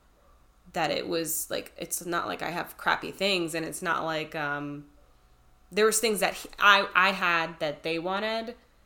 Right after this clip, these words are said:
um, and they, maybe they had some things that I wanted, but they still wanted to treat me as if it was the opposite, if that makes sense. Like, if, um, they were just taking charge, you know,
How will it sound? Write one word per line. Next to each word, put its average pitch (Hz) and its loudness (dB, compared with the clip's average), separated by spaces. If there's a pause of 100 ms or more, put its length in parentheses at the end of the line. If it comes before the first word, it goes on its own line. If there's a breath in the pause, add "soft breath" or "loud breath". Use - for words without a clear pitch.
(360)
um, 160 0
and 214 -2
they, 311 2
maybe 208 2
they 190 2
had 190 0
some 170 -6
things 160 -4
that 156 -2
I 165 0
wanted, 208 -4
but 170 -2
they 165 -2
still 175 -2
wanted 165 -2
to 151 -6
treat 156 -6
me 156 -6
as 151 -8
if 151 -8
it 160 -8
was 151 -10
the - -8
opposite, - -4 (260 loud breath)
if - -10
that 151 -4
makes 156 -6
sense. 160 -6
Like, 160 -6
if, - -6 (160)
um, 156 -2
they 170 2
were 165 -2
just 151 -6
taking 151 -10
charge, - -16 (160)
you 165 -4
know, - -8